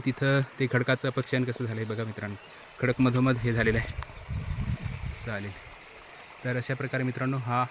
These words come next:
आपण हा भाग बघू शकता. आता आम्ही खाली न जाता या नदीला जाणार आहोत, कारण खालचं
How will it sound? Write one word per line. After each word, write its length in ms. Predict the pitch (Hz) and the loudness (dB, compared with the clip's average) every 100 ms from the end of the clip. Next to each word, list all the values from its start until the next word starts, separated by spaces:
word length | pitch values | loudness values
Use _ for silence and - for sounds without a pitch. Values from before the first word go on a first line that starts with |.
| - | -4
आपण 240 | 123 127 | -6 -4
हा 120 | 117 | -2
भाग 160 | 120 117 | 0 -2
बघू 200 | 120 113 - | -2 -4 -8
शकता. 240 | - 131 - - - - - | -6 -6 -6 -14 -16 -16 -8
आता 340 | 120 - 135 139 | -2 4 4 6
आम्ही 220 | 123 135 - | 4 4 2
खाली 260 | 131 131 | 4 4
न 100 | 156 151 | 4 4
जाता 320 | 131 143 175 - - - - - - - - 131 | 4 6 6 4 -6 -10 -12 -12 -12 -6 -4 2
या 180 | 139 151 | 4 6
नदीला 360 | 151 135 139 139 | 6 4 2 2
जाणार 240 | 123 123 | 0 0
आहोत, 160 | 120 135 | 0 -2
कारण 160 | 131 127 - | -2 -4 -4
खालचं 320 | 123 123 143 | -8 -4 -6